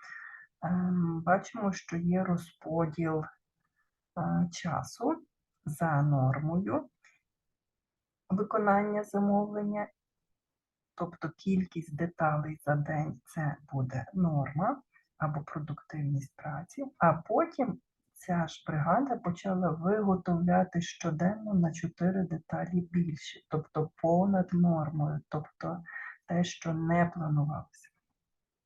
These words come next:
І сталося так,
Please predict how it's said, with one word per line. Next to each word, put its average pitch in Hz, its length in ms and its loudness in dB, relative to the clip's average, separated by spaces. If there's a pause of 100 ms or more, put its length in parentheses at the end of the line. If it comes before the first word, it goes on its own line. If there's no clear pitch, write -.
(1080)
І 180 480 2 (920)
сталося 233 800 2
так, 165 520 2